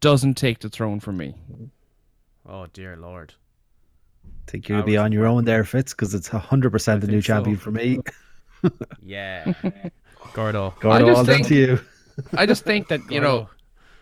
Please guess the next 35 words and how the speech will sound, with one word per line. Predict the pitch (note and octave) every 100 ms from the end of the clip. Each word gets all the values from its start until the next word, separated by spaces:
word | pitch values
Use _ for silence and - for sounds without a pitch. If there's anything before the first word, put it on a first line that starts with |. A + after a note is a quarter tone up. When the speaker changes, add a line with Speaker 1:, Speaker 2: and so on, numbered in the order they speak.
| - _ _ -
Speaker 1:
I | F#3+
completely | A3 F#3+ B3+ G#3+ F3
see | - E3
where | C#3
you're | B2
coming | B2+
from, | G#2+ G#2 A#2
and |
I'm, | A#2+
I | A#2+ C3
won't | B2+ C3+ B2+
argue | C3 A#2+ A2+ A2
if, | G#2+ -
if | G#2+ G#2+
you | A#2+
decide | A2 - A2 G#2
to |
give | G2+ A2
it | G#2
the, | - G2+ G2
the | G2+
title, | - G#2 F#2+ E2+
but | F2 F#2 _ _ - - - _ _ _
I | - D3
just | C3+ -
think | C3+ A2
it, | - _
the, | G#2+ - _ _
the | A2+
U | B2 C3
C | - G#2
Hot | - G2+ -
moment | G#2 G2 F#2 E2+
is | -
just | A2 G#2+ -